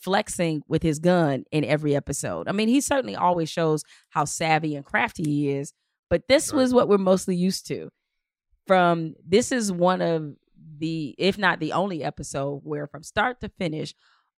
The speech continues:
Speaker 1: Omar dices people, but not with a gun, but with how
Speaker 2: Right.
Speaker 1: smart he is and how much he's peeped their system and understands its weaknesses. So he was, to me, hands down,
Speaker 2: Not
Speaker 1: the,
Speaker 2: just, not
Speaker 1: the
Speaker 2: just
Speaker 1: winner.
Speaker 2: smart, but cultured.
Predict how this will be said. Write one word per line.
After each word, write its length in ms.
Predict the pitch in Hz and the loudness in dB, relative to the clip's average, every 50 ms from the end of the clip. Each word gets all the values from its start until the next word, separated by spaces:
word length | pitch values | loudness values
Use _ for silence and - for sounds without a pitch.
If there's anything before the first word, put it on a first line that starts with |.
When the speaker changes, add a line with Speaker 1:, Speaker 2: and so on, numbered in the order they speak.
| _ _ - | _ _ 2
Speaker 1:
Omar 380 | 180 196 208 202 202 170 160 160 | 2 2 2 0 -2 -2 -2 -4
dices 540 | 175 165 170 156 185 214 - - 233 226 | -2 0 2 2 2 2 -2 -4 -6 -6
people, 560 | - - 247 240 - - 233 233 247 240 240 _ _ - | -4 -4 -4 -2 2 2 4 4 4 2 -2 _ _ -8
but 160 | 180 175 175 175 | -2 0 0 2
not 260 | 170 175 175 - - | 2 2 2 2 2
with 120 | 180 175 | 0 -2
a 60 | 175 | 0
gun, 420 | 165 180 175 160 151 143 147 147 147 _ - | 2 2 4 4 4 2 0 -2 -4 _ -2
but 140 | 147 160 147 | 0 0 0
with 200 | 143 160 151 147 | 0 -2 -4 -4
how 180 | 147 - 170 151 | -6 -8 -6 -2
Speaker 2:
Right. 180 | 123 127 127 123 | 0 2 2 2
Speaker 1:
smart 160 | 170 170 160 | 2 -2 -2
he 240 | 170 170 156 151 151 | -4 -4 -2 -2 -2
is 300 | 147 143 143 143 139 - | -2 -2 -4 -6 -8 -10
and 120 | - 151 151 | -10 -8 -6
how 140 | 156 160 165 | -4 -4 -4
much 280 | 160 165 180 175 - - | -4 -6 -8 -8 -8 -10
he's 140 | - 160 - | -14 -14 -12
peeped 280 | - - 196 165 - | -12 -12 -12 -12 -8
their 120 | - 160 147 | -8 -8 -8
system 500 | - - 190 165 - - 156 156 143 - _ _ _ _ - | -8 -10 -14 -14 -14 -12 -12 -12 -12 -14 _ _ _ _ -12
and 120 | 156 - | -10 -8
understands 640 | - - 151 156 143 - - 165 156 156 156 147 - | -6 -6 -6 -6 -6 -6 -6 -6 -6 -4 -6 -8 -8
its 180 | - 143 - - | -10 -10 -8 -6
weaknesses. 600 | 147 160 147 _ - 147 139 - 139 123 143 - | -4 -4 -4 _ -8 -12 -10 -8 -8 -8 -6 -2
So 300 | - 156 151 139 139 - _ _ _ _ _ _ _ _ _ _ _ _ | 0 2 2 2 0 -4 _ _ _ _ _ _ _ _ _ _ _ _
he 160 | - 196 208 226 | 0 0 2 4
was, 200 | 202 196 175 - | 4 4 4 2
to 140 | - - 180 | 0 -2 0
me, 280 | 165 165 170 170 165 165 | 2 4 4 4 4 4
hands 400 | 160 175 175 165 165 160 156 156 | 4 2 2 2 0 0 0 0
down, 320 | 165 156 151 151 147 147 | 0 2 2 2 4 6
Speaker 2:
Not 160 | 170 226 226 | 6 6 6
Speaker 1:
the, 40 | 175 214 | 6 4
Speaker 2:
just, 340 | 180 156 - - - - - | 4 4 4 0 -2 -4 -2
not 200 | 156 165 190 220 | 4 6 6 8
Speaker 1:
the 60 | - | 8
Speaker 2:
just 140 | - 170 156 | 8 6 4
Speaker 1:
winner. 60 | 160 | 4
Speaker 2:
smart, 440 | - - 170 180 190 180 147 - - _ _ _ _ _ _ - | 2 4 8 8 10 10 8 6 2 _ _ _ _ _ _ -8
but 320 | 123 117 147 135 - - - | 0 2 2 2 2 -2 -10
cultured. 760 | - - - 170 180 185 - - - 120 104 90 - - | -4 2 2 4 4 2 0 -4 -8 -8 -10 -10 -14 -20